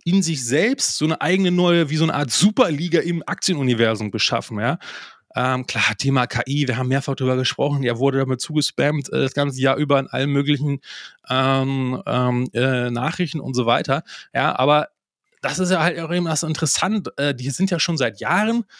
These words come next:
quasi super dominant, teilweise haben die monopolartige Strukturen dazu schon geschaffen, so, und, äh,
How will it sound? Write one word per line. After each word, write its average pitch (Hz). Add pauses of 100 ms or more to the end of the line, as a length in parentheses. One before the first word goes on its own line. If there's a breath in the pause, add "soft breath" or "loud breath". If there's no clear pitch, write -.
(120 loud breath)
quasi 185
super 190
dominant, 165
teilweise 151
haben 156
die 143
monopolartige 147
Strukturen 214
dazu 143
schon 139
geschaffen, 127 (440 loud breath)
so, 160
und, 143
äh, 135